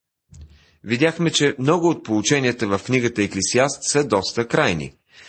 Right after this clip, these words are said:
Те представляват философията на човека под слънцето. Те не представят истинската християнска гледна точка, нито Божията гледна точка. Еклесиаст ни показва неизбежните заключения,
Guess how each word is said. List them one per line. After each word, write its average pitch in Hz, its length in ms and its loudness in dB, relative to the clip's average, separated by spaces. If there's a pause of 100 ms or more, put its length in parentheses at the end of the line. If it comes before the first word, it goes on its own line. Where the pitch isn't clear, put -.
(160)
Те 127 160 2
представляват 135 640 0
философията 135 720 0
на 135 100 -4
човека 107 640 0 (100)
под 107 300 -2
слънцето. 87 640 -4 (1200)
Те 139 100 4
не 143 140 2
представят 131 800 0
истинската 110 580 -2
християнска 104 640 -2
гледна 98 300 0
точка, 131 460 0 (380)
нито 165 260 0
Божията 170 420 2
гледна 107 300 0
точка. - 420 -4 (1200)
Еклесиаст 120 640 0
ни 143 140 -2
показва 113 640 0
неизбежните 131 800 0
заключения, 127 800 0